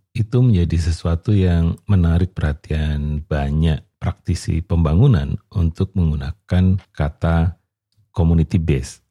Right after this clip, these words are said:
atau berbasis pada komunitas. Hal ini dicirikan dengan cara bekerjanya banyak organisasi non-pemerintah pada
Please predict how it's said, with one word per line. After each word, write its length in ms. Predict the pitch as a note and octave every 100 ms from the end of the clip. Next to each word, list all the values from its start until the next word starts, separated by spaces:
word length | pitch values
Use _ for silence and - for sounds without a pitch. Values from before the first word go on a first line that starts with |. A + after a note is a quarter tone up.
| -
atau 720 | E2 - F2 F2 F2 F2+ G2 - _ _ _ _
berbasis 640 | - F2 C#2+ - F#2+ F2
pada 560 | - D2 D2 D#2 D#2+ G2 - _ -
komunitas. 800 | - D#2 D#2+ D2+ - C#2 - - _ _ -
Hal 160 | G#2+
ini 480 | A#2 D3 E2 D#2 F#2 - _
dicirikan 960 | A#2 G#2+ G2+ - A2+ G2+ F#2+ A#2+ A#2+
dengan 560 | F2 D2+ E2 E2+ E2+ -
cara 480 | - F#2 G#2+ - -
bekerjanya 800 | E2+ - D2 F2+ F#2 D2+ C#2 E2
banyak 480 | - C#2+ D2+ F2
organisasi 800 | G2 E2+ - D2+ - D2+ C#2 D#2+
non-pemerintah 1040 | D#2+ D#2 D#2 E2 _ E2 D#2+ G#2+ G#2+ G2 -
pada 560 | D#2+ D#2 D#2 D#2 -